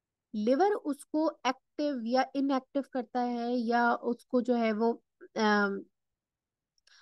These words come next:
अगर टॉक्सिक है तो उसको लेस टॉक्सिक करता है, और उसको, अ,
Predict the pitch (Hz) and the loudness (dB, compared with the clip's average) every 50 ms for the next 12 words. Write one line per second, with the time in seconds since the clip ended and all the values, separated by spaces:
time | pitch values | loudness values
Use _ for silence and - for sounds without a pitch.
0 | - - - - 214 226 240 254 247 - 254 240 233 240 220 240 277 247 - 240 | -20 -18 -2 2 4 6 6 6 6 6 6 6 6 6 2 0 0 2 4 4
1 | 240 226 - - 254 240 240 247 233 233 - - - 247 240 226 226 - - - | 2 2 2 2 4 6 6 4 2 0 -4 -4 -4 -2 -2 -2 -2 -4 -2 0
2 | 262 240 226 208 208 214 226 233 214 - 240 220 - - 226 220 226 240 233 220 | 2 2 2 2 -2 -6 -6 -6 -4 -4 -4 -4 -2 -4 -4 -2 -2 -4 -6 -6
3 | 220 226 - _ _ _ _ _ _ _ _ _ _ _ - 226 226 226 226 233 | -8 -8 -12 _ _ _ _ _ _ _ _ _ _ _ -4 0 2 2 2 2
4 | - - - 262 254 - - 339 349 - - _ _ _ _ _ _ _ _ _ | 0 0 -2 -2 -2 0 0 0 0 0 -4 _ _ _ _ _ _ _ _ _
5 | _ _ _ - 254 | _ _ _ 6 8